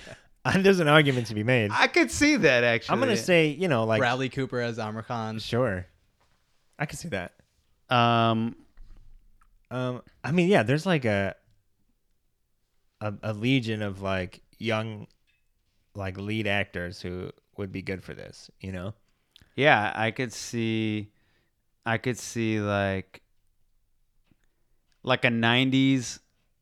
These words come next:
Speaker 3: Leo
Speaker 2: Yeah.
Speaker 3: playing Siddharth.
Speaker 2: I see a Shia LaBeouf in the mix.
Speaker 3: Oh,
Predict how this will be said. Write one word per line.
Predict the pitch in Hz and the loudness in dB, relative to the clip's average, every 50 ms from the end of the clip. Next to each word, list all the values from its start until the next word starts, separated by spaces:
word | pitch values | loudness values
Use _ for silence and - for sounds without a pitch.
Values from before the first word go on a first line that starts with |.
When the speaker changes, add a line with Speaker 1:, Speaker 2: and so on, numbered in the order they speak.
| _ _ | _ _
Speaker 3:
Leo | - 104 104 120 123 127 120 107 98 90 92 92 92 95 95 _ _ _ _ _ _ _ _ _ - | -8 -6 -2 0 2 2 2 2 2 0 -2 -2 -4 -4 -6 _ _ _ _ _ _ _ _ _ -10
Speaker 2:
Yeah. | - 131 117 107 98 101 101 - | -4 -2 -2 -2 -2 -4 -2 0
Speaker 3:
playing | 135 120 117 113 110 | 2 2 2 2 -2
Siddharth. | 92 - 120 107 92 107 107 123 - - _ - _ _ _ _ _ _ _ _ _ _ _ _ _ _ _ _ _ _ _ _ _ _ _ _ _ _ _ - | -4 -6 -6 -4 -2 0 0 0 -2 -6 _ -20 _ _ _ _ _ _ _ _ _ _ _ _ _ _ _ _ _ _ _ _ _ _ _ _ _ _ _ -2
Speaker 2:
I | 127 | -2
see | 147 - - - 196 185 160 127 107 98 - - _ - | -2 -2 -2 -4 -2 0 0 0 -2 -4 -6 -12 _ -10
a | - | -10
Shia | 117 - - 156 131 123 117 107 98 | -8 -6 -4 -2 -2 -2 -2 -2 -4
LaBeouf | 95 95 107 120 113 95 - - | -4 -4 -2 -2 -2 -4 -6 -10
in | 101 98 | -12 -10
the | 98 95 | -10 -10
mix. | 98 92 95 90 - | -10 -10 -10 -8 -6
Speaker 3:
Oh, | 147 147 170 175 170 160 143 127 113 107 95 90 87 85 87 | -4 0 2 4 6 6 6 4 2 0 -2 -6 -10 -14 -18